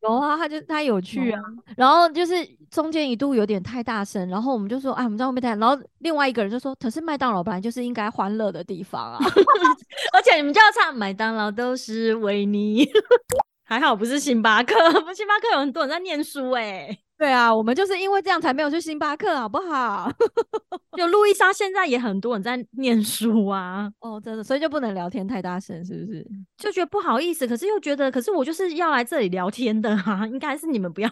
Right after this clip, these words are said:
Speaker 2: 来这念书。
Speaker 1: 刚刚我们不是讲到是，可能我们的身边都会有一个类似像小峰大人这种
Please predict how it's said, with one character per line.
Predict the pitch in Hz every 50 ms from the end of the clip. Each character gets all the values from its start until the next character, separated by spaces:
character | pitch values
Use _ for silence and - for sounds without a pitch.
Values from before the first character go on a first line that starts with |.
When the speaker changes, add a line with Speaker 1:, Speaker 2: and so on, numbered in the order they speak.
| -
Speaker 2:
来 | 240 196
这 | - - 254 233 -
念 | 247 247 262 - - 233
书。 | - - - 254 240 - 214 226 - _ _ - - 523 - _ _ _ _ _ _ _ _ _ _ _ _
Speaker 1:
刚 | - 254
刚 | 254 262
我 | 247
们 | 208 202
不 | 185 190
是 | 214 233
讲 | 214 196 180 175
到 | 190 202 208 214
是， | 214 - - _ _ _
可 | - - 190
能 | 196 185
我 | 185
们 | 175 170
的 | 185 190
身 | - - 220 226
边 | 226 233 233
都 | 220 220
会 | 240 240 208
有 | 190 170
一 | 170
个 | 170 180 180
类 | 185 208 226 208 208
似 | 208 - 226
像 | 220 240 220 214
小 | 220 - - -
峰 | - 220 208 208
大 | 220 - 220 208 175
人 | - 160 156
这 | 180 - 202
种 | 196 - 185 127 - - -